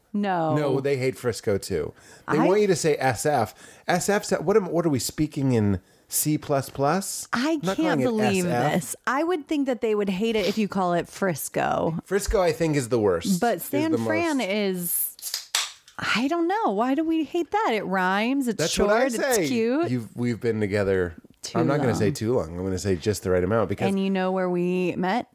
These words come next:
Speaker 1: San
Speaker 2: San Fran.
Speaker 1: Frisco. <laughs>
Speaker 2: San Francisco.
Speaker 1: San Francisco.
Speaker 2: That's the com-, combo of both, the
Speaker 1: Mm-hmm.
Speaker 2: worst. I, we met in San Francisco.
Speaker 1: <laughs>
Speaker 2: But then in the bit, 'cause I do this bit when I go to San Francisco, and I'll do it again, I go, "I call San Diego San Dan."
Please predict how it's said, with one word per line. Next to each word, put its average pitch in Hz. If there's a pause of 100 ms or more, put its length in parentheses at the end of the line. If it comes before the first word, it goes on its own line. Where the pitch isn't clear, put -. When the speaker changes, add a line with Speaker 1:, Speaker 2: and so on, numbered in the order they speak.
Speaker 1:
San 175
Speaker 2:
San 175
Fran. 127
Speaker 1:
Frisco. 156 (340)
<laughs> -
Speaker 2:
San 123
Francisco. 113
Speaker 1:
San 202
Francisco. 190
Speaker 2:
That's 151
the 156
com-, 135
combo 120
of 92
both, 110
the -
Speaker 1:
Mm-hmm. 180
Speaker 2:
worst. 190
I, -
we 127
met 113
in 107
San 107
Francisco. 98
Speaker 1:
<laughs> -
Speaker 2:
But 202
then 131
in 131
the 117
bit, 117
'cause 113
I 104
do 101
this 87
bit 104
when 92
I 90
go 87
to 82
San 85
Francisco, 82
and 80
I'll 78
do 78
it 85
again, 92 (480)
I 101
go, 90
"I 98
call 107
San 98
Diego 98
San 82
Dan." 90